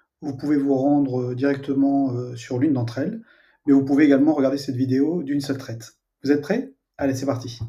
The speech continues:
Alors, comme vous le savez sans doute déjà, euh, HubSpot est un C R M qui, euh, stocke les informations sous forme d'objets. Imaginez ces objets comme des fiches contenant des données spécifiques. Chaque objet a des propriétés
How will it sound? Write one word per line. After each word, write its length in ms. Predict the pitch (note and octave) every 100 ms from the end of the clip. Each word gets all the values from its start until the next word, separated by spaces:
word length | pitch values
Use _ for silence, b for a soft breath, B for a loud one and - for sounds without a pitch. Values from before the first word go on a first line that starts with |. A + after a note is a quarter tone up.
| - _ _ _ _ _ _ _ _ _ _
Alors, 180 | D#3 C#3
comme 160 | C4+ D4
vous 80 |
le 60 | C#4
savez 180 | F#3 F3
sans 140 | F3
doute 160 | C#3 C3
déjà, 420 | D3+ D#3+ G#3+ - C#3
euh, 160 | D3 F3
HubSpot 460 | E3 - A3+ A#3+
est 160 | D#3 -
un 400 | C3 B2+ B2+ B2
C 340 | - G#3 E3+
R 80 | C#3
M 440 | B2+ F#3 B2+ A#2+ - B B
qui, 340 | - D#3 D#3
euh, 140 | C#3+ C3+
stocke 320 | - A#3+ -
les 200 | B2+ A#2+
informations 580 | F#3+ F#3 E3+ D3+ - A#3
sous 160 | -
forme 340 | C#3 F3+ D#3+ C3
d'objets. 400 | - C3 A2+ - - b b b b b b -
Imaginez 460 | F3+ D#3+ D3 E3+
ces 240 | B3+ C3+ C3
objets 320 | A#2+ C3+ A3+
comme 240 | C#3+ B2+
des 180 | A#2 A#2+
fiches 320 | A#2 - G3+
contenant 400 | - D3 B2+ C3+
des 140 | E3 B2+
données 320 | B2 B2+ C3+
spécifiques. 840 | C3+ - C3+ D#3 - F3+ - - _ _ -
Chaque 320 | - G#3 G3
objet 380 | C3+ B2 D3 -
a 100 | C#3+
des 140 | B2 A#2
propriétés 760 | - A3+ - D3+ C3+ E3+ A#3